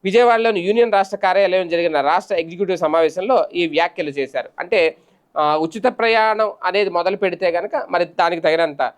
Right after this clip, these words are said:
బస్సులు ఉండాలి, సిబ్బంది ఉండాలి. అది లేకుండా మొదలు పెడితే కష్టం అనేది. కాకపోతే ఇప్పటికే కేంద్రం కొన్ని, ఆ, ఎలక్ట్రిక్ బస్సుల్ని ఇచ్చింది అనేది.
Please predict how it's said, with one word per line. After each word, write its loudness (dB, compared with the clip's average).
బస్సులు 0
ఉండాలి, 0
సిబ్బంది -2
ఉండాలి. -4
అది 0
లేకుండా 0
మొదలు -2
పెడితే -6
కష్టం -2
అనేది. -2
కాకపోతే -2
ఇప్పటికే -2
కేంద్రం -2
కొన్ని, 0
ఆ, 0
ఎలక్ట్రిక్ -2
బస్సుల్ని -2
ఇచ్చింది -4
అనేది. 0